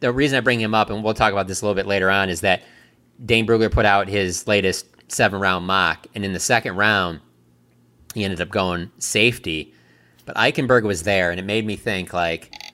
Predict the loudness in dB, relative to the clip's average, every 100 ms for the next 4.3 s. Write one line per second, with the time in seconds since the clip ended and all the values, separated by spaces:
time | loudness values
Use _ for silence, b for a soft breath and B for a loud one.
0 | -2 0 2 0 4 4 4 -2 -4 0
1 | 4 4 2 0 0 -2 -6 -6 -4 2
2 | 4 4 2 0 -2 -4 -4 0 0 2
3 | 0 0 0 -2 -2 -6 -2 -2 2 0
4 | 0 -6 -16